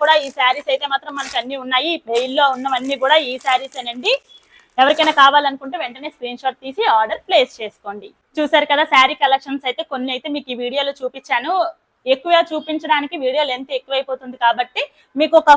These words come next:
ఫోర్ ఫైవ్ కలెక్షన్స్ వరకు నేను చూపించాను, ట్రెండింగ్ శారీస్ చూపించాను అనమాట. ఇకపోతే మన స్టోర్ అనేది వైజాగ్ లో తగరపు వలసలో ఉంటుందండి. మీరు అడ్రస్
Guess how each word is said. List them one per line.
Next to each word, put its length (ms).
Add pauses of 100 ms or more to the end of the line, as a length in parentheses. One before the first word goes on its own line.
ఫోర్ 220
ఫైవ్ 180
కలెక్షన్స్ 420
వరకు 260
నేను 200
చూపించాను, 580 (120)
ట్రెండింగ్ 420
శారీస్ 300
చూపించాను 500
అనమాట. 260 (560)
ఇకపోతే 480 (120)
మన 100 (160)
స్టోర్ 360
అనేది 360 (500)
వైజాగ్ 500
లో 60 (100)
తగరపు 400
వలసలో 400
ఉంటుందండి. 560 (120)
మీరు 260 (300)
అడ్రస్ 280